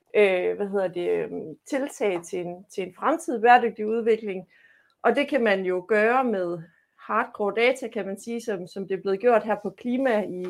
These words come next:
i eksemplet, hvor man har brugt, øh, landbrugets klimaværktøj til at gå ind og regne på et konkret virkemiddel og,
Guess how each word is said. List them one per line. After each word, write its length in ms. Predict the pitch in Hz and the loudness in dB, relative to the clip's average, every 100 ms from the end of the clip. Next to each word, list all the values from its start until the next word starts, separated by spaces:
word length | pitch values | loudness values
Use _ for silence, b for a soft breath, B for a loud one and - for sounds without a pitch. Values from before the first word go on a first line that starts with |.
| - | -6
i 160 | 190 | -2
eksemplet, 680 | 190 - 285 254 208 175 170 - _ _ _ _ | -2 2 4 4 2 0 -2 -6 _ _ _ _
hvor 120 | 202 | 8
man 180 | 185 180 | 8 6
har 120 | 196 240 | 4 8
brugt, 280 | 254 254 | 8 8
øh, 120 | 196 185 | 2 6
landbrugets 420 | 214 233 196 - | 4 4 -2 -2
klimaværktøj 720 | 262 294 311 208 202 220 208 | -2 2 4 2 -2 -2 -4
til 140 | 202 220 | 0 0
at 160 | 196 | 2
gå 80 | 214 | 4
ind 220 | 233 220 | 4 4
og 200 | 175 170 | -4 -4
regne 360 | 190 208 247 247 | 2 2 2 0
på 120 | 190 | -4
et 100 | 180 | -6
konkret 420 | 190 185 254 226 214 | -10 -10 -4 -2 0
virkemiddel 640 | 220 262 269 220 180 170 | 2 2 2 -2 -2 -4
og, 280 | - 180 180 | -4 -4 -4